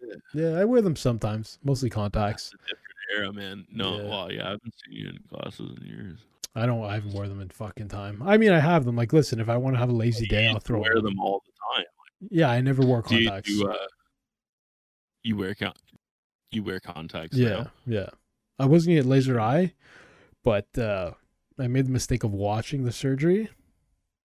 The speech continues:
Speaker 2: a video, and let's just say I won't be <laughs> getting that shit done.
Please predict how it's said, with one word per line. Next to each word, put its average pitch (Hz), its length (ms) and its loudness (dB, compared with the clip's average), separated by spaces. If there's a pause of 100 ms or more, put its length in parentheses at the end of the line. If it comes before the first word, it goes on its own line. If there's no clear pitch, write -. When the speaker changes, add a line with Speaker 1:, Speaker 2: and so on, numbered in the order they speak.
(280)
Speaker 2:
a 117 60 0
video, 135 600 4 (1200)
and 98 720 -10
let's 113 220 -6
just - 160 -12
say 123 160 -2
I 110 40 -2
won't 117 200 -4
be 113 100 0
<laughs> 120 220 2
getting 120 40 -2
that 117 180 -2
shit 95 240 -12
done. 95 280 -8